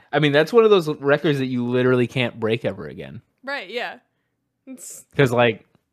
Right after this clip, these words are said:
Speaker 1: I mean, who's, like, people still buy D V Ds, but nobody's like, "Oh my God, I gotta go out today.
Speaker 2: <laughs>
Speaker 1: Today's the day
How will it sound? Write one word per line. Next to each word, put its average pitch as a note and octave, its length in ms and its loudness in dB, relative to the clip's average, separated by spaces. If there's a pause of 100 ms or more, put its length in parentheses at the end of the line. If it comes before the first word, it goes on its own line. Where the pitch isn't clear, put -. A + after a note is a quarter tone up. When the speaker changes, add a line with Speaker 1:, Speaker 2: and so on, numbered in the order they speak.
(640)
Speaker 1:
I E3+ 120 2
mean, A#2 440 -4 (220)
who's, C#3 260 0 (580)
like, C3+ 180 2
people G3+ 260 2
still E3+ 340 0
buy A2+ 320 0
D D3+ 180 -2
V D#3+ 140 -2
Ds, F3 320 -2
but C#3 200 0
nobody's C#3+ 500 4
like, A2+ 340 0
"Oh C#3+ 100 4
my G#2 220 -4
God, G#2+ 240 2
I A2 80 2
gotta A#2 180 2
go B2+ 180 4
out A#2 140 2
today. A2+ 480 2
Speaker 2:
<laughs> - 0 -
Speaker 1:
Today's B2+ 460 2
the C3+ 80 4
day A#2+ 500 4